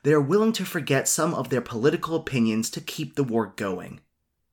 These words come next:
In numerous cases during the war, the doctrine of states' rights greatly hampered the war effort. Now, as I made clear, fire eaters did not secede over states' rights, but over having stronger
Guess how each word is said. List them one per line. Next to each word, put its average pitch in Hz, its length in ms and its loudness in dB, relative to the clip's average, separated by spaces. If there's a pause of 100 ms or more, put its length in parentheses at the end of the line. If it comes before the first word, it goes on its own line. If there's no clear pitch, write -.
(460)
In 190 220 4
numerous 226 360 2
cases 117 440 -2
during 101 220 0
the 95 60 -4
war, 92 440 -4 (260)
the 151 100 -4
doctrine 175 600 0
of 123 100 -4
states' - 500 0
rights 120 380 4 (240)
greatly 151 440 4
hampered 120 500 -2
the 123 40 2
war 113 280 2
effort. 90 360 -8 (1000)
Now, 156 220 -4
as 233 260 2
I 202 140 -2
made 175 280 -2
clear, 117 520 0 (500)
fire 214 400 2
eaters 170 340 2
did 165 260 2
not 185 200 2
secede 180 540 2
over 110 180 0
states' - 420 -2
rights, - 480 -4 (240)
but 151 120 2
over 165 260 6
having 139 420 2 (140)
stronger 156 720 2